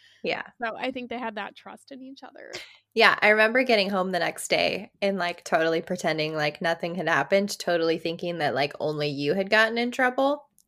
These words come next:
Speaker 1: um, and that I was totally in the clear. Don't know why I thought that when they were so close. Um,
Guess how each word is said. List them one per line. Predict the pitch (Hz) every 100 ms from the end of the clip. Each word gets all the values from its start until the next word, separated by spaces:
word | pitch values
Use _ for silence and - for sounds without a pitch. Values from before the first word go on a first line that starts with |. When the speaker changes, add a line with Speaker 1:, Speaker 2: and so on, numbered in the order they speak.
| _ _
Speaker 1:
um, | 165 156 143 143
and | 156
that | 156
I | 135 156
was | 156 -
totally | 160 151 151
in | 147
the |
clear. | - 151 143 156 220 _ -
Don't | 180
know | 170
why | 143 135 156
I | 170
thought | - - -
that | - 160 -
when | - 147
they | 139
were | 131
so | - -
close. | - 139 147 - - _
Um, | 160 151 147 151 196